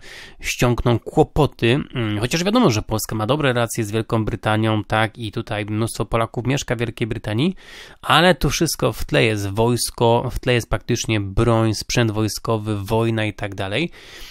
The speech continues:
No i tutaj, mm, wstrząsająca właśnie wizja, mm, przepowiednia jasnowidza Jackowskiego, y, który mówi w ten sposób, tak, że w Polsce będą mieć miejsca lądowania dla,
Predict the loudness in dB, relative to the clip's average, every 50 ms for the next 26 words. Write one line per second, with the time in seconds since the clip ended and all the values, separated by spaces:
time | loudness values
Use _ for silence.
0 | -12 -6 -2 0 2 4 4 6 6 6 6 4 4 2 2 2 2 2 2 0
1 | 0 0 0 0 0 -2 -2 0 0 0 0 0 -2 0 0 0 0 0 0 -2
2 | -2 0 -2 -4 -4 -2 -4 -4 -4 -4 -6 -8 -6 -2 -2 -2 -2 0 -2 -2
3 | -2 0 -2 -2 -2 -4 -4 -2 -4 -4 -2 -2 -2 -2 -2 -4 -4 -4 -4 -4
4 | -2 -2 0 -2 -2 -4 -8 -8 -6 -6 -6 -6 -8 -8 -8 -6 -2 0 0 0
5 | -2 -4 -12 -18 -18 -20 -20 -14 -6 -2 -2 -2 -2 -4 -10 -6 -2 0 2 2
6 | 2 2 2 2 2 0 2 2 4 2 2 0 -2 -4 -4 -6 -4 0 0 0
7 | 0 0 -2 -4 -2 0 0 0 0 -2 -6 -6 -6 -4 -2 -2 0 0 0 0
8 | -2 -2 -4 -4 0 0 2 2 2 0 -4 -6 -2 2 2 2 2 2 -2 -6
9 | -10 -6 -2 -2 0 0 0 0 0 2 2 0 0 -2 -2 -2 0 0 0 -2
10 | -2 -2 0 0 2 2 2 2 2 2 2 2 2 2 2 0 -2 -6 -10 -12
11 | -12 -12 -8 -4 0 2 2 2 2 0